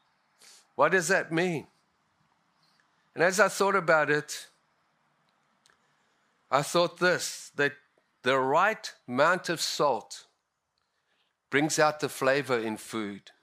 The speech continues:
but too much salt makes it taste worse. Do we truly believe, church, that simple acts of love and ran-, of kindness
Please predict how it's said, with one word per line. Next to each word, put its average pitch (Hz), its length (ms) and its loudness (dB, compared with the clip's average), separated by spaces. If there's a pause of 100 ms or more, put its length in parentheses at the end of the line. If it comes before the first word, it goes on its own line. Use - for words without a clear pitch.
(1300)
but - 380 -2
too 175 180 2
much 160 200 0
salt - 560 -2 (1400)
makes 117 300 0
it 113 120 -8
taste 117 320 0
worse. 98 500 -8 (3500)
Do 147 160 2
we 180 120 0
truly 170 640 -2 (500)
believe, 127 380 -2
church, - 580 -8 (720)
that 120 160 -6
simple 180 400 -4
acts 151 280 -2
of 131 140 -10
love 131 220 -2
and 131 180 -4
ran-, 139 320 -2 (100)
of 123 260 -2
kindness 135 680 -4